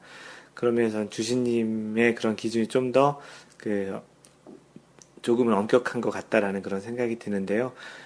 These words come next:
하지만 또 공감하는 부분은 그 예전에도 언제 그 골프 잘 많이 치시는 그런 분과 라운드 했었는데, 뭐, 예를 들어서 파파이브에서 색-, 드라이버를 잘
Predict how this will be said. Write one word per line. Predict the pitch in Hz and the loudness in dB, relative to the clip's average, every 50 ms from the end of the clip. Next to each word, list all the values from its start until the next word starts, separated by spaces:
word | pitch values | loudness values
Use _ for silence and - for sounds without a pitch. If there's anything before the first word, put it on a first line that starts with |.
| - - - - - - - | -20 -20 -20 -20 -20 -8 -2
하지만 | - 156 156 165 165 165 160 165 | 0 4 6 8 8 8 8 8
또 | 156 143 | 6 4
공감하는 | - 135 131 139 151 151 147 143 143 135 | 6 6 8 8 8 8 8 8 6 6
부분은 | 127 127 117 117 120 120 120 123 123 120 117 110 | 4 4 4 4 4 4 4 4 4 4 2 0
그 | - - 104 | -2 -2 0
예전에도 | 98 98 98 98 104 - 127 127 123 120 120 - 120 113 110 | 0 2 2 2 2 4 4 4 4 4 4 4 4 4 4
언제 | 104 101 98 - 104 104 101 101 98 98 98 | 2 0 0 0 0 0 0 0 -2 -4 -6
그 | - 95 92 92 92 92 92 - | -8 -10 -10 -8 -8 -10 -10 -8
골프 | - 107 101 - 113 | -8 -8 -6 -8 -8
잘 | - - 107 104 104 104 101 104 120 - | -6 -4 -2 -2 -2 -2 -4 -6 -8 -8
많이 | - 110 95 98 113 131 | -4 -2 0 2 2 2
치시는 | 127 - - 123 117 120 101 87 82 92 117 135 - | 0 0 -2 -2 -2 -4 -4 -6 -6 -8 -8 -10 -12
그런 | - - 87 90 87 | -10 -10 -10 -10 -8
분과 | - 101 - - 107 101 98 95 | -10 -10 -6 -4 -2 -2 0 0
라운드 | 95 92 92 95 98 98 | -2 -2 -2 -4 -4 -4
했었는데, | 104 110 - - 117 113 107 98 98 107 117 123 123 - - - - - - - - - - _ _ _ _ _ - - | -4 -4 -4 -6 -6 -4 -4 -2 0 2 2 2 2 -2 -12 -20 -20 -20 -20 -20 -20 -20 -20 _ _ _ _ _ -20 -8
뭐, | - 117 113 113 | -2 4 6 8
예를 | 113 120 | 8 8
들어서 | 127 131 123 - 123 120 117 117 117 - - - - - - - _ _ | 8 8 6 6 4 2 2 0 -2 -8 -18 -20 -20 -20 -20 -20 _ _
파파이브에서 | - - 147 147 - 165 165 160 156 143 147 139 131 127 - 127 120 120 117 117 | -2 -2 2 6 10 10 12 12 10 8 6 6 4 4 2 2 2 2 2 0
색-, | 113 - - 135 131 - - _ _ - | 0 -2 -2 -4 -4 -4 -10 _ _ -2
드라이버를 | - 113 113 123 123 120 120 113 113 110 107 | 4 8 8 10 10 8 6 6 6 4 2
잘 | - - 98 101 104 104 104 104 104 101 | 2 -2 -2 0 2 2 2 2 0 -2